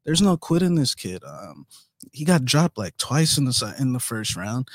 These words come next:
and he comes back, drops, um, Kyler Phillips, and let's not forget Kyler Phillips beat Song Yadong, man. Like that, you can't just discredit that win like he's nothing, you know, nothing, that he hasn't done anything. Um,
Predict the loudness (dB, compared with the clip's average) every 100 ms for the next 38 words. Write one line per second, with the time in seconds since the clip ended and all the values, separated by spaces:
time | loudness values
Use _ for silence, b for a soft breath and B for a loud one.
0 | B B B -2 0 2 2 2 2 0
1 | -4 -4 -2 -2 -2 -2 -2 -2 -2 -2
2 | -2 -4 -6 -8 _ _ -8 -6 -6 -6
3 | -6 -4 -6 -4 -6 -6 -10 B B -2
4 | -2 -2 -4 -4 -2 0 2 2 0 0
5 | 0 -2 0 2 2 0 0 0 0 0
6 | -2 -2 -4 -2 -2 -2 B B B B
7 | -10 -2 -2 -2 -2 -2 -2 -4 -2 -2
8 | 0 0 0 0 0 0 -2 -2 -4 -2
9 | -4 -4 -6 -6 -6 -6 -6 -6 -4 -4
10 | -2 -4 -4 -4 -4 -4 0 0 0 -2
11 | 2 4 4 2 0 0 2 0 -2 -6